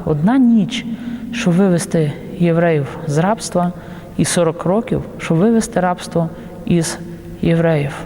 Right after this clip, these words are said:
І ось вони підійшли до річки Йордан. Саме річка Йордан стає немов би отим кордоном, отою межею.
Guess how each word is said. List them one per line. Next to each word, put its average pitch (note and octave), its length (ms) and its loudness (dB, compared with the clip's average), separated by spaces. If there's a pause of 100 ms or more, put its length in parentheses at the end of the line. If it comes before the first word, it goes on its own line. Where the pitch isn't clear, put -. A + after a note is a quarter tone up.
(1000)
І A3+ 140 4
ось C#4 280 0
вони A3+ 360 4
підійшли A#3 680 2 (500)
до G3 340 2 (300)
річки F#3+ 720 2 (220)
Йордан. D#3+ 540 2 (680)
Саме B3+ 460 2
річка B3+ 500 2
Йордан B3 460 2 (500)
стає A#3 380 2
немов A#3+ 280 6
би A3 180 4
отим G#3+ 380 2
кордоном, F3+ 680 2
отою E3+ 460 2 (240)
межею. E3 520 2